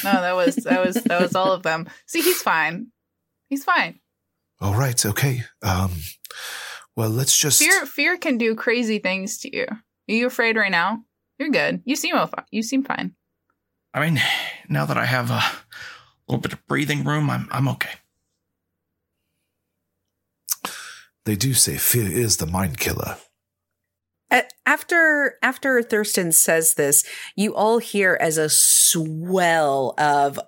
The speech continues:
Speaker 4: opening music begins, and then the feet stop moving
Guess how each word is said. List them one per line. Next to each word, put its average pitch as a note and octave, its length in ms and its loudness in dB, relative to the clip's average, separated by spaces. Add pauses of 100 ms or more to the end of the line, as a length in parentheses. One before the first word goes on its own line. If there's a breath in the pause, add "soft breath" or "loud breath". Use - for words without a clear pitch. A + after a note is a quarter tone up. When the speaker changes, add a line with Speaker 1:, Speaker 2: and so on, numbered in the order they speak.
Speaker 4:
opening E3 520 2
music C#3 600 2
begins, C3+ 600 2 (460 loud breath)
and D#3 260 0
then D#3 480 0 (120)
the D#3+ 160 0
feet - 720 -2 (120)
stop - 540 0
moving D#3 680 0